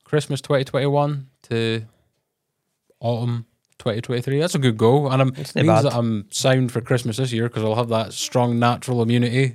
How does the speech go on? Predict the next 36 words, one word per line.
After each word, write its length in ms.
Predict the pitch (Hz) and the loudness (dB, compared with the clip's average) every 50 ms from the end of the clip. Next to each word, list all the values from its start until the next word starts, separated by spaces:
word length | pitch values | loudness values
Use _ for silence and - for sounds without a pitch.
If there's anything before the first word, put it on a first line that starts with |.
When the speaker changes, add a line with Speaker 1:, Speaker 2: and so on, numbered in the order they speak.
| - - | -6 -14
Speaker 2:
<laughs> 100 | - - | -8 -2
Speaker 1:
Um, 500 | 113 110 110 110 107 104 107 104 98 - - _ _ _ _ - - - - - _ _ _ _ _ _ _ | 0 2 2 2 2 2 0 -2 -2 -4 -10 _ _ _ _ -20 -20 -20 -20 -20 _ _ _ _ _ _ _
but 80 | _ 135 | _ 2
aye, 220 | 127 123 120 113 101 | 4 4 4 4 2
so 200 | - - - 127 | 0 0 0 2
then 460 | 117 117 117 113 113 92 - - - - _ | 2 2 2 2 0 -4 -8 -12 -18 -20 _
August 380 | - 117 123 127 120 120 113 - | 0 2 4 4 4 2 -2 -2
was, 100 | 120 110 | -2 0
like, 160 | 113 107 104 | 0 -2 0
getting 200 | 101 110 110 107 | -2 -2 -2 -2
the 80 | 104 98 | -2 0
website 540 | 104 104 113 107 107 - 110 107 104 - - | 2 2 2 0 0 -2 -2 -2 -2 -4 -6
set 180 | - 113 110 | -4 -4 -2
up. 160 | 107 104 - | -2 -4 -4
I 20 | 104 | -8
was 180 | 98 98 101 98 - _ _ 113 | -8 -8 -10 -12 -16 _ _ -4
going 200 | 110 104 101 101 | -4 -2 0 0
back 200 | 107 104 104 107 | 0 0 0 -2
and 100 | 107 104 | -4 -4
forth 200 | 110 107 101 101 | -4 -4 -4 -4
with 80 | 104 | -2
them. 440 | 104 104 104 104 104 104 104 104 - - _ - | -2 0 0 0 -2 -4 -6 -8 -10 -14 _ -6
Obviously 340 | 110 104 104 110 - 110 104 | -6 -6 -6 -6 -6 -4 -4
had, 220 | 101 107 101 - | -2 -4 -4 -2
uh, 600 | 104 101 101 98 98 98 95 95 95 95 95 95 - - - - _ _ _ _ _ _ _ - - _ - | -2 0 0 0 0 -2 -2 -2 -4 -4 -4 -6 -8 -10 -18 -20 _ _ _ _ _ _ _ -20 -20 _ -8
Lee 320 | 113 113 120 120 117 117 | -4 -2 0 2 2 2
in 260 | 113 117 117 113 107 - _ _ _ _ | 2 2 0 -2 -4 -8 _ _ _ _
doing 140 | 113 107 107 | -4 -2 -2
his 120 | 107 104 | -2 -4
first 260 | - - 113 104 101 | -4 -4 -4 -4 -4
few 160 | - - 113 107 | -4 -2 0 0
episodes 340 | 107 104 - - 110 104 | 0 -2 -2 -4 -4 -4
of 60 | 107 104 | -4 -6
the 60 | 101 | -4
Football 320 | - 123 101 110 107 107 | -6 -4 -2 0 -2 0
Journals, 520 | 104 113 110 110 110 110 107 107 104 - | 0 0 0 0 0 0 -2 -2 -6 -8